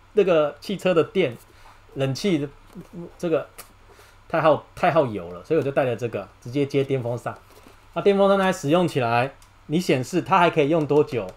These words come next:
它都可以显示在这个面板上面。使用剩余时间，它全部都帮你显示在上面咯。好，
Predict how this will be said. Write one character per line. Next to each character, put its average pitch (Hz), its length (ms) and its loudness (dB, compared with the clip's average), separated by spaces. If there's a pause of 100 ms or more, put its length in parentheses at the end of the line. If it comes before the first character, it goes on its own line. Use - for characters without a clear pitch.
它 147 120 -2
都 147 100 0
可 139 120 -4
以 135 100 -2
显 101 180 -10
示 123 120 -20
在 123 140 -2
这 117 100 -6
个 110 80 -4
面 113 220 -6
板 90 160 -14
上 98 200 -12
面。 95 140 -16 (420)
使 120 160 -12
用 165 180 0
剩 185 200 0
余 135 160 -4
时 135 180 -10
间， 139 280 -2 (120)
它 123 60 -14
全 107 160 -10
部 113 240 -6 (360)
都 120 80 -6
帮 113 160 -6
你 113 40 -6
显 95 120 -14
示 90 60 -16
在 107 160 -8
上 113 180 -8
面 113 140 -8
咯。 101 200 -8 (760)
好， - 300 4